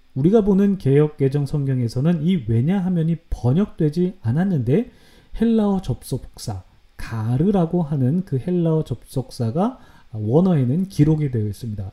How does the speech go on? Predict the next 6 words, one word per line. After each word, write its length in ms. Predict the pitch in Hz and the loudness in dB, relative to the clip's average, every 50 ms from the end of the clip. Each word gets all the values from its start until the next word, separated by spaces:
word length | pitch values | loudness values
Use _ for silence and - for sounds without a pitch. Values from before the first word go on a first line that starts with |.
| - | -6
이 260 | 185 202 233 226 - - | -2 -2 -2 -2 -4 -10
가르라는 720 | - - 110 120 120 175 226 233 208 180 175 180 180 - | -10 -4 -2 0 4 4 4 4 4 2 2 2 0 0
접속사는 640 | - 120 - - - 143 - - 135 123 151 175 151 | -4 -8 -8 -6 -8 -8 -4 -4 -2 -2 0 -2 -2
말씀드렸다시피 1080 | 110 110 107 - 170 156 135 139 131 123 - 123 - - 151 - - - 196 254 - - - - - _ _ - | -2 -4 -4 -4 -6 -6 -4 -4 -6 -4 -6 -8 -8 -8 -14 -12 -6 -4 -4 -4 -6 -8 -20 -20 -20 _ _ 0
"왜냐하면"이라는 1500 | 110 120 117 120 139 156 165 170 160 - - 127 127 143 160 170 156 117 104 - - - 117 113 123 123 135 151 156 | 2 4 4 4 4 2 0 0 -2 -4 -4 -4 -2 2 2 2 2 2 0 -4 -6 -4 -2 0 0 0 0 0 0
뜻입니다. 560 | - 180 160 - 190 156 120 104 90 92 98 | -2 -4 -4 -4 -4 -4 -4 -4 -6 -10 -16